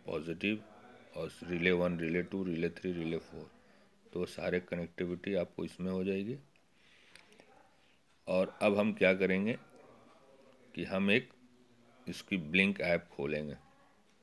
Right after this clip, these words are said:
अपने Google पे जाएंगे और ब्लिंक ऐप डाउनलोड कर लेंगे, और वहाँ पे जाते ये लिखेंगे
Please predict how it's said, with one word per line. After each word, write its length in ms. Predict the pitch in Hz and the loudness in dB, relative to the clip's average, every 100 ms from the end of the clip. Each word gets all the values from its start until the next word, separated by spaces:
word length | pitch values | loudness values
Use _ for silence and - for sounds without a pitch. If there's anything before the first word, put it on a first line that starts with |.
| _ - - - - _ - - - - - - 233 233 - _ _ 233 - 269 277 - - - - - - - | _ -20 -20 -20 -20 _ -20 -20 -20 -20 -20 -20 -20 -20 -20 _ _ -20 -20 -20 -20 -20 -20 -20 -20 -20 -20 -12
अपने 280 | - - 95 | -10 -2 -2
Google 340 | 87 87 95 98 | 0 4 4 6
पे 80 | 98 | 4
जाएंगे 360 | 87 87 92 117 | 2 4 4 0
और 200 | - 85 | 0 -4
ब्लिंक 360 | 82 92 101 90 | 2 2 4 4
ऐप 160 | 92 92 | 4 4
डाउनलोड 420 | 85 85 85 87 - | 2 2 2 0 0
कर 160 | 85 | -4
लेंगे, 380 | 82 85 87 127 - - - - - | -2 -2 -2 -4 -6 -16 -20 -20 -10
और 160 | 80 87 | -8 -4
वहाँ 260 | 85 90 | -4 -4
पे 120 | 90 85 | -4 -2
जाते 380 | 82 85 - 95 | 0 -2 0 0
ये 180 | 98 120 - | 2 0 -4
लिखेंगे 520 | 85 - 95 98 110 | -8 -4 -2 0 -2